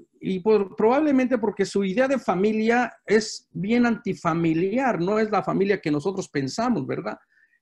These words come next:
Y, y, o la familia patriarcal. Entonces, eso es lo que estoy realizando, ese capítulo.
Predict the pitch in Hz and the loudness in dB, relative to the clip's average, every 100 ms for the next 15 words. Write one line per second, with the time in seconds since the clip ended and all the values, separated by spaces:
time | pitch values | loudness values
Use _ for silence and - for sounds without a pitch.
0 | _ 160 170 151 147 156 160 160 147 139 | _ 2 4 2 -2 2 4 4 2 0
1 | 160 196 202 185 147 139 131 120 127 - | 0 2 2 0 -2 -2 -2 -2 -4 -2
2 | 165 147 - 185 190 269 254 - 254 269 | 0 -2 -2 -2 0 0 -2 0 0 2
3 | 285 269 240 - 240 240 226 190 - 220 | 2 2 0 0 0 2 0 -4 -2 0
4 | 220 226 233 233 226 220 220 208 - 196 | 2 4 6 6 2 0 -2 -4 -4 -4
5 | 220 226 | 0 0